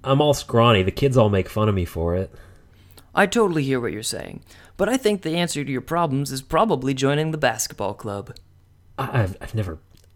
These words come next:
Speaker 1: I've never played basketball before.
Speaker 2: Oh, it's a great sport.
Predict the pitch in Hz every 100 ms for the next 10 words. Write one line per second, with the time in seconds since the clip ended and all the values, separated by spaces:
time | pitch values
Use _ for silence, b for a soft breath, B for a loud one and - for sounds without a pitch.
0 | - 127 185 131 - 139 196 226 214 -
1 | 196 190 196 190 202 190 285 240 131 -
2 | 143 160 156 - 131 139 139 -